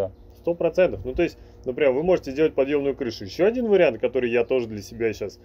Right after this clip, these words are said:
Speaker 2: думаю, ну, как бы, знаете, ке-, <laughs> кемпер вот это тот человек, который едет и думает: "Блин, как бы можно было бы сделать лучше?"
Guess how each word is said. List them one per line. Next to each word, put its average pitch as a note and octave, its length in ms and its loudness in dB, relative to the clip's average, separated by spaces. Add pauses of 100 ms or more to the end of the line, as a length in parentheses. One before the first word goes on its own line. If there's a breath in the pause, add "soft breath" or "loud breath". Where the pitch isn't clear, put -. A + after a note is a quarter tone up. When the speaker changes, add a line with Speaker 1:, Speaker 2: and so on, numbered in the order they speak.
(300 loud breath)
Speaker 2:
думаю, C#3+ 520 0
ну, C#3+ 160 -2
как A#2+ 220 2
бы, G#2 80 -6
знаете, A2+ 560 -2
ке-, C3+ 420 -4
<laughs> - 80 -16
кемпер E3+ 360 4
вот F3+ 200 4
это E3 140 -2
тот E3 240 -4
человек, F3+ 260 2
который D#3 480 0 (300 loud breath)
едет E3 400 2
и D3+ 40 -6
думает: D3 400 -2
"Блин, F3 460 2 (420 loud breath)
как G#3+ 220 0
бы G3 100 2
можно F3 320 4
было E3 220 4
бы C#3 140 -2
сделать C#3 320 2
лучше?" C#3+ 500 -2